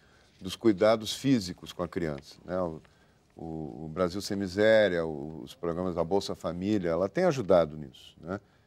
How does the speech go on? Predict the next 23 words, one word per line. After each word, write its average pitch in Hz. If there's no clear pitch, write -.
A -
presidente, 92
inclusive, 107
lançou 104
um 98
programa 90
agora 98
dando 113
um -
reforço 110
para 87
a 85
Bolsa 90
Família, 110
é, 101
em 104
função 113
das 98
famílias 113
que 113
têm 131
criança 113
pequena, 101